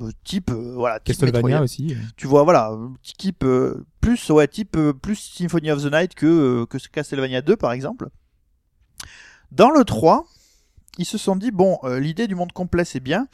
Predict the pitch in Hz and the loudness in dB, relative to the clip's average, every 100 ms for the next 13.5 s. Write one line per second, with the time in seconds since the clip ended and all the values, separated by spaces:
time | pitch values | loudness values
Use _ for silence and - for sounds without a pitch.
0 | - _ _ 139 147 151 180 - 226 220 | -20 _ _ -4 0 4 4 2 -2 0
1 | 240 170 170 - 208 175 208 160 127 123 | 0 0 -2 -2 -4 -4 -4 -2 0 0
2 | - _ _ _ - 123 - 151 - 160 | -2 _ _ _ -16 -10 -6 -6 -8 -6
3 | 165 156 143 135 127 135 139 160 175 165 | -4 -2 -4 -6 -8 -4 -4 0 2 2
4 | 143 135 139 135 123 147 143 170 - - | 2 2 2 0 -2 -4 -4 -6 -10 -20
5 | _ - 131 135 131 175 143 127 - 170 | _ -6 0 0 0 -2 -2 -2 0 0
6 | - 135 131 123 143 135 - 170 - 202 | -2 -4 -2 -2 -2 -4 -2 -2 -2 -10
7 | 151 135 123 135 165 139 127 120 135 131 | -6 -4 -4 -4 -2 -2 -2 -2 -2 -4
8 | - _ - - 165 127 113 170 156 127 | -10 _ -16 -4 -2 -2 -4 -4 -4 -8
9 | - 123 - 139 123 123 117 113 - 269 | -10 -18 -18 _ -6 -4 -2 -2 6 6
10 | - 147 131 135 196 - - - - - | 6 4 4 0 0 -10 -20 -20 -12 -8
11 | - 185 190 170 202 165 143 139 131 120 | 0 0 0 2 4 4 4 4 4 2
12 | - 202 196 190 - 202 143 123 190 185 | -4 -4 0 0 0 -4 -4 -4 -2 -2
13 | - 135 131 185 220 | -2 -2 0 -4 -6